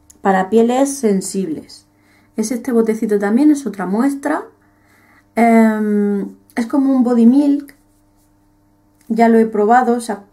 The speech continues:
es muy, muy, muy ligero. Es una textura muy ligera, como muy acuosa. Se absorbe rapidísimo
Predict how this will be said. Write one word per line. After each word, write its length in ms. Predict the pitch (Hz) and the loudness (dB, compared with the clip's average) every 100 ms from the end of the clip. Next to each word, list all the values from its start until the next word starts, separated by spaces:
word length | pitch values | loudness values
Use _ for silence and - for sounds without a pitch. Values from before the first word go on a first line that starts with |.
| _ | _
es 180 | - 226 | -8 0
muy, 360 | 240 233 254 254 | 4 4 4 2
muy, 240 | 233 233 | 2 4
muy 240 | 226 226 220 | 6 6 4
ligero. 600 | 196 262 285 269 - - _ _ _ _ _ _ _ _ _ | 0 -4 -6 -6 -8 -16 _ _ _ _ _ _ _ _ _
Es 140 | 214 | -6
una 160 | 233 226 | -2 0
textura 400 | 226 226 233 226 | -2 -4 -2 0
muy 180 | 220 226 | 2 4
ligera, 400 | 208 269 269 254 | 2 -4 -6 -2
como 160 | 226 | -2
muy 280 | 208 214 233 | -2 2 2
acuosa. 600 | 220 202 233 277 294 311 - _ _ _ - | 2 -2 -4 -4 -6 -10 -12 _ _ _ -18
Se 200 | - 220 | -4 -2
absorbe 460 | 214 - 262 233 | -2 -6 -4 -4
rapidísimo 720 | 214 208 226 277 285 277 302 | -4 -2 -2 -2 -2 -2 -4